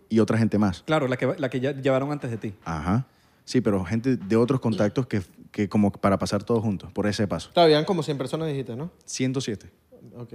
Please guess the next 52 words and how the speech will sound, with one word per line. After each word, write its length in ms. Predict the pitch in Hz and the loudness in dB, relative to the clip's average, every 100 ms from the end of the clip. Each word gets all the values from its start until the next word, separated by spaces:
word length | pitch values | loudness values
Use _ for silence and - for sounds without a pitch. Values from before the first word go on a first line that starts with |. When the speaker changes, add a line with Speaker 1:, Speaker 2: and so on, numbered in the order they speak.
| 101 | -14
Speaker 3:
verga. 280 | 107 131 92 - _ _ - | -12 -12 -14 -20 _ _ -6
Speaker 1:
O 40 | |
sea, 220 | 117 110 | 2 2
era, 260 | 90 90 92 95 | 4 0 -2 0
era 140 | 104 | 2
bastante. 420 | 104 101 87 90 _ - _ | 2 0 -2 -8 _ -20 _
Y, 880 | - 113 113 113 107 101 95 90 78 - _ _ _ _ _ | 2 4 6 8 6 4 2 0 -4 -10 _ _ _ _ _
bueno, 180 | 98 101 | 0 0
n-, 440 | 85 80 78 78 82 - - - | 0 -4 -8 -10 -12 -16 -20 -6
cuando 240 | 95 95 | 0 4
íbamos 160 | 95 120 | 4 4
pasando, 360 | 117 135 147 151 | 4 4 6 4
el 120 | 107 | 2
río 340 | 95 113 131 127 _ | 2 2 2 0 _
me 100 | 113 | -6
llegaba 180 | 92 87 | -2 0
más 120 | 107 | 0
o 20 | 110 | 0
menos 140 | 110 | -2
un 60 | 110 | -4
poco 260 | 107 104 | -8 -6
más 120 | 101 | -6
arriba 300 | 98 101 104 | -6 -6 -4
de, 300 | 98 90 85 - _ | -4 -4 -10 -16 _
de 120 | - 98 | -10 -8
la 80 | |
cintura, 400 | - 98 110 117 113 _ | -8 -6 -4 -4 -6 _
como 140 | - 85 | -16 -14
por 120 | 85 | -12
acá. 220 | 92 107 - _ - - - _ _ _ _ | -12 -12 -14 _ -20 -20 -20 _ _ _ _
Pero 200 | 113 107 | 2 2
sí 100 | 104 | 2
tenía 200 | 107 104 | 4 4
más 120 | 101 | 4
o 40 | 104 | 2
menos 180 | 101 | 0
corriente. 360 | 98 98 82 - - _ | 0 -2 -4 -10 -20 _
O 20 | |
sea, 120 | 90 | -4
Speaker 2:
¿Los 120 | 135 | -4
zapatos 300 | 139 135 143 160 | 0 -2 -2 -4
te 60 | |
los 100 | 139 | -4
dejaste? 380 | 117 131 160 180 180 156 - - | -4 -4 -6 -8 -12 -16 -20 -16
¿Te 60 | |
los 100 | 113 | -14
quitaste? 280 | 113 131 147 147 | -12 -12 -12 -4
Speaker 1:
La 180 | 98 104 | 0 4
ropa 320 | 104 151 185 | 6 6 6
completa 460 | 170 151 170 170 170 | 4 6 6 6 4
la 80 | |
boté. 260 | 113 - | 4 2